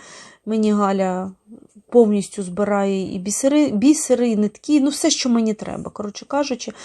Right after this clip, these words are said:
особливо бісер, тому що я вам казала, що можливості придбати бісер в мене тут немає, тому я кожне замовлення, якщо я замовляю шопер або якийсь виріб з бісером, бісер обов'язково прошу,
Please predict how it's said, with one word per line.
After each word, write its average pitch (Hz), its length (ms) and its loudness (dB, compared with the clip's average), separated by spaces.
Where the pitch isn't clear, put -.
особливо 208 640 2
бісер, 240 460 0
тому 214 300 -4
що 220 300 -6
я 214 140 2
вам 208 200 0
казала, 240 380 0
що 226 200 -8
можливості 208 580 0
придбати 202 500 -4
бісер 190 420 -8
в 180 60 -6
мене 196 220 -2
тут 190 260 -14
немає, 214 580 0
тому 220 280 0
я 220 160 2
кожне 208 420 -2
замовлення, 220 600 -2
якщо 202 420 -6
я 190 60 -4
замовляю 190 500 -4
шопер 247 400 -4
або 185 200 -4
якийсь 185 380 -10
виріб 247 280 -6
з 202 60 -8
бісером, 202 480 -6
бісер 202 300 -8
обов'язково 185 600 -8
прошу, 208 460 -8